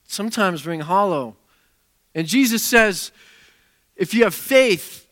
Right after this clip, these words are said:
as small as a mustard seed," like, little itty-bitty tiny faith, "you can say to this mountain, like, just get up and go," and you could, like, cast a mountain into a sea. Um,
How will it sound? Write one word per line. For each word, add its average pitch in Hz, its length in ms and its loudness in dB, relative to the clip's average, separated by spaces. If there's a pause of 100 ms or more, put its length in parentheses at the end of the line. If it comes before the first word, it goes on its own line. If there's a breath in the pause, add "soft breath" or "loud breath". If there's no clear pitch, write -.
(420)
as 180 100 -8
small 226 420 0
as 180 120 -2
a - 20 -8
mustard 208 460 -2
seed," 139 300 -8
like, 135 180 -10
little 202 320 -2
itty-bitty 214 500 -4
tiny 196 300 -6
faith, 185 360 -6
"you 180 80 -10
can 185 120 -8
say 208 240 0
to 165 80 -2
this 185 180 -2
mountain, 180 460 0
like, 151 240 -4 (580 loud breath)
just 156 320 -8 (320)
get 208 200 2
up 220 220 0
and 175 220 -4
go," 190 320 4
and 160 100 -2
you 156 120 -6
could, 151 100 -8
like, 147 240 -6
cast 226 480 -4
a 175 40 -6
mountain 180 420 0
into 165 220 -2
a 151 60 -2
sea. 180 540 -6 (1400 soft breath)
Um, 147 480 -2